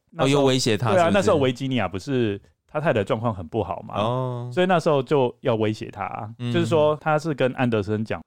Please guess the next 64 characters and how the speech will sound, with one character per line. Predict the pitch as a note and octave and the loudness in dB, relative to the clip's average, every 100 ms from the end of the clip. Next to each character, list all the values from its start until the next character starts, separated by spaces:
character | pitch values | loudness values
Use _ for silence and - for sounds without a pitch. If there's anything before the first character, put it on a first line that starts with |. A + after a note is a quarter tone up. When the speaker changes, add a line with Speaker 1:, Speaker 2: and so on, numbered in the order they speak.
| _ | _
Speaker 1:
，“我 | A2 | -8
之 | F#2+ D3 | -6 -6
前 | C#3 | -6
不 | G#2 | -8
是 | A2+ | -6
已 | G2+ | -6
经 | G#2 | -8
写 | G#2 - G2+ | -10 -10 -8
那 | F#2 A#2 | -4 -4
篇 | A2 A#2 | -2 -4
小 | A2+ E2 | -4 -4
说 | E2+ G2+ G2+ | 0 0 0
让 | - A2+ | -2 -4
警 | G2+ F2+ | -4 -6
方 | G#2+ G2+ G2+ A2+ _ - | -4 -4 -6 -14 _ -6
对 | D3 | -4
你 | G#2+ | -4
洗 | - F#2+ | -6 -12
白 | E2 D#2+ | -10 -8
了 | F2 | -6
吗？ | F2+ E2 D#2+ | -6 -8 -10
Speaker 2:
嗯。 | A2+ A2 A2 | -10 -10 -8
Speaker 1:
那 | F3+ | -2
我 | B2 | -2
现 | G2 C3 | -2 -2
在 | |
要 | A#2 | -2
重 | - G#2 | -2 -8
新 | G#2 C3+ | -6 -6
写 | - | -6
另 | A2 G#2+ | -6 -4
外 | |
一 | F#2 | -6
篇 | G2 | -8
小 | G2 - | -10 -14
说， | - - A2+ | -16 -16 -10
Speaker 2:
嗯。 | A#2 A2+ A2 | -6 -6 -6
Speaker 1:
跟 | A#2+ B2 | -2 -2
玛 | E2+ | -2
丽 | G#2 | -4
奇 | G2 F#2 | -8 -8
案 | F#2+ | -8
有 | F#2 - | -8 -10
关， | F#2+ - G2 | -12 -12 -20
然 | - A2+ | -8 -2
后 | A#2 | -2
去 | A2 | -2
讲 | A#2 E2+ | -4 -2
另 | B2 | 0
外 | A#2+ | 0
一 | G2+ | -2
种 | E2+ | -4
说 | D#2 F2 | -8 -8
法。” | E2+ D#2+ E2 | -8 -8 -4
Speaker 2:
嗯。 | A#2 A2 A2 | 0 0 0
Speaker 1:
那 | A2+ | -2
当 | C3+ | 0
然 | C3 G#2 | 0 0
那 | A2+ | -2
个 | |
安 | A#2 A2 | -2 -2
德 | F#2+ | -2
森 | E2+ F#2+ | -4 -4
会 | G#2 G2 E2 | 0 -2 -2